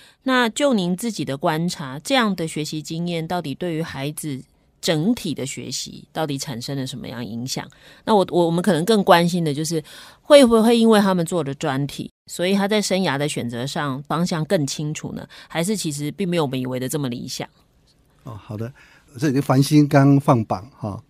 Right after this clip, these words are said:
Speaker 2: 其实有一个孩子，我就看到他在申请的时候，我就看他很特别，因为是全校前百分之二的学生，在第三前百分之二算成绩很好了。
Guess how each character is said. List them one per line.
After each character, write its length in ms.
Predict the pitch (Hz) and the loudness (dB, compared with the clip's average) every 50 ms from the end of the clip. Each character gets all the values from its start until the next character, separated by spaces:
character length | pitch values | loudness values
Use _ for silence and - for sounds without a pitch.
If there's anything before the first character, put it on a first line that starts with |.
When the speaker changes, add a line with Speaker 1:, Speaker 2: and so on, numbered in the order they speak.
| _ _ - - - - - - - _ _ | _ _ -20 -20 -20 -20 -20 -20 -20 _ _
Speaker 2:
其 180 | - - 151 151 | -10 -4 -4 -4
实 220 | 147 - 131 123 | -2 0 0 0
有 120 | 117 107 113 | 2 2 2
一 60 | 127 | 2
个 120 | 135 139 | 2 0
孩 180 | 123 110 117 120 | 0 0 -4 -6
子， 160 | 117 127 123 | -4 -2 -4
我 100 | 117 104 | -4 -2
就 100 | 107 131 | -4 -4
看 120 | - 143 135 | -2 0 2
到 300 | 135 131 127 123 120 - _ | 2 2 2 0 -2 -6 _
他 200 | - 139 139 135 | -6 -4 -2 -2
在 180 | 139 - - 139 | -2 0 -2 -2
申 260 | 135 - 143 135 139 | 0 2 2 2 2
请 160 | 131 - 104 | 2 0 -6
的 60 | 98 | -8
时 100 | 92 - | -6 -6
候， 60 | 123 110 | -6 -6
我 40 | |
就 80 | 101 117 | -6 -6
看 120 | - - | -6 -6
他 80 | 113 117 | -6 -6
很 160 | 117 110 90 | -6 -8 -10
特 160 | - - 110 | -10 -12 -14
别， 240 | 95 - 98 90 92 - _ _ _ _ _ _ - | -12 -12 -14 -14 -14 -16 _ _ _ _ _ _ -4
因 100 | - 151 | -2 -2
为 60 | 151 | -2
是 160 | 147 - 151 | 0 -2 -4
全 200 | 135 - 123 117 | -2 -2 -2 -2
校 240 | 120 139 147 131 120 | 0 0 0 0 0
前 200 | 113 - - 113 | -2 -4 -8 -8
百 160 | 117 117 98 98 | -6 -8 -8 -6
分 100 | 113 113 | -8 -6
之 100 | 110 117 | -6 -6
二 60 | 113 | -6
的 60 | 104 | -6
学 180 | 98 - 104 95 | -8 -8 -12 -14
生， 180 | 95 - 117 117 | -12 -12 -10 -4
在 100 | 131 147 | -4 -2
第 120 | 156 160 | -2 -2
三 140 | 143 170 160 | -2 -2 -2
前 120 | 135 139 | -2 -2
百 100 | 120 120 | -4 -2
分 80 | 113 117 | -2 -2
之 60 | 127 | -2
二 40 | 123 | -4
算 160 | - 139 120 | -4 -4 -6
成 160 | - - 104 | -6 -6 -8
绩 160 | 104 - 113 | -6 -6 -8
很 180 | 110 98 98 101 | -10 -8 -10 -12
好 180 | 101 98 90 85 | -12 -12 -14 -16
了。 180 | 87 90 - | -16 -18 -20